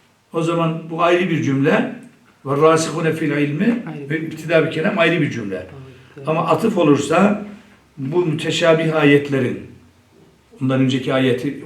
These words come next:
Speaker 1: bunun devamı, e, başlangıcı olan ayet şöyle: "Huvellezî enzele aleykel kitâbe minhu âyâtun muhkemâtun hunne, e, ümmül kitâb ve uhru müteşabihat." Yani Kur'an'da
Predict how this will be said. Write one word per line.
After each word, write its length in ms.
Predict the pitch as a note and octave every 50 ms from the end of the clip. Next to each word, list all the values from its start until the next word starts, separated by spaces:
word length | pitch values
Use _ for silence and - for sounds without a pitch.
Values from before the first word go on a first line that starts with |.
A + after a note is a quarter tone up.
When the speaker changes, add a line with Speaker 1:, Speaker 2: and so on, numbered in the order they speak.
| C3+ B2 B2
Speaker 1:
bunun 340 | A#2+ B2 C3+ C#3 B2+ A#2
devamı, 500 | A#2 B2 B2 B2+ B2 A#2 B2 C3+ C3 - - - - - - - -
e, 120 | A#2 G#2+
başlangıcı 500 | A#2 A#2 A2+ - C#3+ C3 C3 B2+ C3 C3+
olan 120 | C3 C3 C3+
ayet 320 | B2+ A#2+ A#2+ D#3 F#3+ G3
şöyle: 400 | - - F3 E3 C#3+ - - -
"Huvellezî 600 | C3 C3+ C#3 C3 C3+ D3 E3+ F3 E3 C#3+ B2 A#2
enzele 440 | A#2+ C3+ D3 D#3 D3 C3 B2 A#2+ A#2
aleykel 640 | A2 - B2 B2 D3+ E3 E3 D#3+ D#3+ C#3 A#2 G#2 -
kitâbe 720 | - C#3 - - D#3+ D#3 C3+ A#2+ A#2+ D#3+ G3 - - - - - - - _ _ _ _ _ -
minhu 380 | D3+ E3 E3 D3+ C3+ C3+ - -
âyâtun 600 | C#3+ C#3+ C3+ C#3 D#3+ F3+ F#3 - - D3 C#3 B2+
muhkemâtun 720 | B2+ C3 B2+ - - - C#3+ C#3+ D3+ E3+ E3+ - - F#3+
hunne, 540 | - A2+ - - E3 F3+ D#3 C3 A#2+ - - - - - - - - - _ _ _ _ _ _ _
e, 180 | B2+ A#2+ A#2 A2+ A#2 A#2+ A#2+
ümmül 300 | B2 D3 D3 D3 C3+ -
kitâb 440 | - C#3+ - - F3 F#3+ G3 - - - - - - _ _ _ _ _ -
ve 100 | D#3 D#3+
uhru 280 | E3 - - - F3
müteşabihat." 880 | E3 D#3 E3 D#3 C#3 - - D#3+ D3+ C#3 C3 C3 C#3 C#3 - - - - - - _ _ _ _ _ _ _ _
Yani 200 | - C3+ C3+ B2
Kur'an'da 680 | C3 D#3 E3 D#3+ D3+ C#3+ C3+ D#3 - - - - -